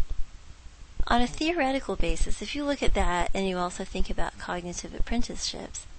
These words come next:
hmm, unschooling could work. I, for one, would really like to explore it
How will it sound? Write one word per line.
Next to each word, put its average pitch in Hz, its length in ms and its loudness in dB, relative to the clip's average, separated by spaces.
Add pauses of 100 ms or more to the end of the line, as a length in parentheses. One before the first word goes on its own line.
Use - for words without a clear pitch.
(200)
hmm, 202 280 -2 (800)
unschooling 196 680 0 (260)
could 285 280 -4
work. - 360 -12 (1300)
I, 226 320 4
for 202 200 -6
one, 170 400 -2 (200)
would 175 240 -6 (160)
really 220 560 0
like 180 280 0
to - 120 -8
explore 170 560 -2
it 156 220 0